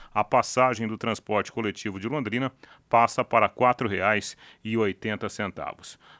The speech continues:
Um aumento de vinte por cento. O valor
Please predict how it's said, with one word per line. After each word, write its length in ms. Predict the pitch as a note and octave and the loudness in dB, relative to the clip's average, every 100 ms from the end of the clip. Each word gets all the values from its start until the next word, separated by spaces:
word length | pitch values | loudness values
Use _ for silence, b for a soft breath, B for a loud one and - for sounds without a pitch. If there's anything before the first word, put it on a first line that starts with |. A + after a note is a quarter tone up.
| _ | _
Um 300 | A2 A2 G#2+ | -8 -4 0
aumento 400 | A#2 G#2 A2+ - | 0 0 -6 -6
de 100 | A#2 | -8
vinte 300 | G2 G#2 - | -6 -8 -8
por 160 | - D3 | -6 -6
cento. 480 | - B2 D#3+ - - _ B B | -2 -4 -4 -12 -20 _ B B
O 100 | A#2+ | -4
valor 640 | A#2 A#2+ B2 A2 C3 G#2+ | 2 4 6 4 2 0